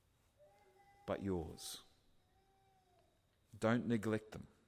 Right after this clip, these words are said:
Don't turn a blind eye to some parts of the sphere of your responsibility because, hey, you don't enjoy doing that kind of work.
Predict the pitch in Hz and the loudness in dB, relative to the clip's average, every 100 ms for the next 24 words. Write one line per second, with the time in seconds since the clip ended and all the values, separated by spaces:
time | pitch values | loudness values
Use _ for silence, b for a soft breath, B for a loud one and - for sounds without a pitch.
0 | _ _ _ _ _ _ _ - 117 117 | _ _ _ _ _ _ _ -2 2 2
1 | - 143 131 117 104 110 107 107 104 107 | 2 2 4 4 4 6 6 6 6 4
2 | 98 - 120 117 - 117 101 - 101 95 | 4 0 2 0 0 -2 -2 -2 -6 -4
3 | - - 98 95 95 92 87 - 92 - | -4 -2 -2 -2 -2 -2 -2 -2 -4 -2
4 | 85 85 85 95 B B B 120 123 101 | -2 -2 -2 -6 B B B 0 2 4
5 | 110 107 110 101 95 104 90 107 123 104 | 4 4 4 2 0 0 0 0 0 0
6 | - 92 82 76 73 78 - | -4 -6 -4 -4 -6 -8 -12